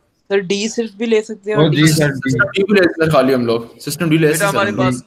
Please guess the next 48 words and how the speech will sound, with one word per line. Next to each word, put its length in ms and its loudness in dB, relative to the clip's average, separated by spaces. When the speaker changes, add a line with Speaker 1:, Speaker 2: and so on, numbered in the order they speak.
Speaker 4:
हाँ, 180 -6
हमारे 280 -8
Speaker 2:
D 60 0
Speaker 4:
पास 100 2
Speaker 2:
या 60 2
Speaker 4:
दो 100 -6
Speaker 2:
सी। 200 -8
Speaker 4:
ऑप्शंस 220 -20
हैं, 100 -20
हमारे 240 -16
पास 160 -16
दो 160 -18
ऑप्शंस 300 -20
हैं। 80 -20
या 160 -8
तो 140 -12
हम 140 -12
लेंगे 280 -14
D 360 -20
only, 380 -14
या 180 -10
हम 180 -10
लेंगे 320 -12
सी, 520 -20
ए 300 -14
और 140 -14
B, 280 -20
या 160 -8
हम 140 -8
लेंगे 240 -10
ए, 220 -8
बी, 200 -14
सी, 360 -20
और 120 -10
या 160 -4
हम 160 -8
लेंगे 240 -16
डी 260 -20
only। 320 -20
तो 60 -20
system 480 -16
हम 140 -18
ले 80 -12
लेते 260 -16
हैं 100 -16
जी 100 -20
डी 280 -20
only। 400 -20